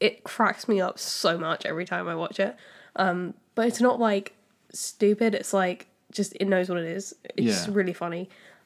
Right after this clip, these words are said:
Speaker 1: Um, and yeah, it's just some really good effects in it and stuff. It's really great.
Speaker 2: I li-, I like how, as it goes on,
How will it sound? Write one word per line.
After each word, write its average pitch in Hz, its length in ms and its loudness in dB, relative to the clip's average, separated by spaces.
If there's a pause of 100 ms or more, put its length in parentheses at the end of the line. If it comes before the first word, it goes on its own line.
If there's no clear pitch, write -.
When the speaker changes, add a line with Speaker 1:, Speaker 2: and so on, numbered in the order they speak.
Speaker 1:
Um, 180 480 -4 (420)
and 208 140 4
yeah, 277 180 4
it's 226 160 0
just 226 300 -6
some 220 180 2
really 226 200 4
good 208 200 2 (240)
effects - 320 -6
in 160 80 -8
it 156 40 -6
and - 100 -10
stuff. - 260 -8
It's - 140 -12
really 226 160 0
great. 208 280 -6 (200)
Speaker 2:
I 113 100 -2
li-, 123 100 2
I 120 120 2
like 120 240 4
how, 113 240 4
as 110 160 0
it 104 100 0
goes 107 260 2
on, 95 360 -2